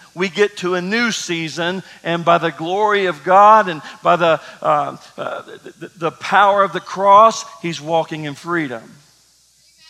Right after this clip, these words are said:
And that's not exclusive. That's available to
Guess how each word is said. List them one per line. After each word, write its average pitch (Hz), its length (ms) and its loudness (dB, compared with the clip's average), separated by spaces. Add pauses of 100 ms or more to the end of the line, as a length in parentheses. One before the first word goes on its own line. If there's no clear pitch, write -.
(2000)
And 127 100 -16
that's 160 220 -4
not 156 240 -6
exclusive. 151 640 -12
That's 127 220 -12
available 143 500 -10
to - 160 -20